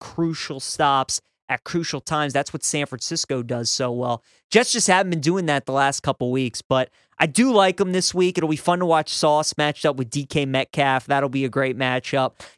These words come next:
Kenneth Walker's been a little banged up. He really means a lot to that offense. If you stop Kenneth Walker, make Geno in that offense one-dimensional, which teams have been doing, Se-, Seattle just hasn't been the same team. So tough defenses have been giving the Seahawks a little bit of problems, and, uh, I, I think the Jets might be the right side.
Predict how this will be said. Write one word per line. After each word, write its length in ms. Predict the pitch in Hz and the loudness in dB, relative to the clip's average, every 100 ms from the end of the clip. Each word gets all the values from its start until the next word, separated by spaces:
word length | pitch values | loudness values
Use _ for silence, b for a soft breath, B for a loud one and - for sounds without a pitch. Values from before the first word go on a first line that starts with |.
| - | 0
Kenneth 280 | 196 208 | 0 2
Walker's 420 | 175 170 175 180 147 | 2 2 2 -2 0
been 120 | 165 | -2
a 80 | 151 | 0
little 180 | 160 | -2
banged 380 | 143 143 147 143 | 0 0 0 2
up. 180 | 147 - - | 0 0 -4
He 160 | 208 | -4
really 340 | 214 170 160 156 | 0 0 0 -2
means 220 | 147 135 | -2 -2
a 60 | 123 | 0
lot 280 | 131 131 | 2 0
to 80 | - | 0
that 180 | 131 123 | 0 2
offense. 420 | 123 123 120 113 | 0 -2 -4 -6
If 100 | 123 | -6
you 140 | 131 240 | -6 -6
stop 360 | - - 202 - | 0 2 2 0
Kenneth 320 | 196 185 - | -2 -2 0
Walker, 480 | 147 160 - 185 185 b b | 2 2 0 -2 -2 b b
make 180 | 170 185 | 0 0
Geno 380 | 127 160 180 180 | -2 0 2 2
in 60 | 170 | 2
that 140 | 156 | 2
offense 440 | 151 160 165 156 | 2 2 -2 -4
one-dimensional, 640 | 151 156 147 135 151 - 170 | -4 -2 -2 -2 -2 -2 -2
which 160 | 143 - | -2 -4
teams 260 | - 165 | -6 -2
have 120 | 151 143 | -2 -2
been 140 | 127 | -2
doing, 380 | 127 143 170 185 _ _ _ - | 0 0 -2 -6 _ _ _ -10
Se-, 220 | - - | -8 -4
Seattle 420 | - 175 180 254 | -2 2 2 0
just 140 | 226 | -2
hasn't 280 | 196 180 190 | 0 0 0
been 100 | 185 | -4
the 60 | 175 | -4
same 320 | - 165 160 | -2 -2 -2
team. 380 | - 175 151 120 | -4 -4 -4 -4
So 420 | - 135 131 123 _ _ _ _ _ _ - | 0 2 2 -2 _ _ _ _ _ _ 2
tough 220 | 233 - | 4 4
defenses 600 | 240 233 247 233 - 202 | 0 2 2 2 0 0
have 100 | 196 | 0
been 100 | 180 | 2
giving 200 | 185 185 | 0 2
the 60 | 170 | -2
Seahawks 500 | - 185 180 175 - | 0 2 2 2 0
a 40 | |
little 140 | 175 | 0
bit 100 | 165 | 0
of 60 | 147 | -2
problems, 460 | - 160 165 165 143 | 2 4 2 0 -2
and, 180 | 139 135 | 0 0
uh, 220 | 131 131 | 0 0
I, 160 | 131 120 | 0 -2
I 60 | |
think 220 | 131 160 139 | -4 -6 -6
the 60 | |
Jets 300 | 120 131 - | -4 -4 -4
might 120 | 127 113 | -6 -6
be 120 | 123 | -6
the 80 | 120 | -6
right 240 | 120 110 | -8 -8
side. 340 | - 110 110 | -8 -8 -10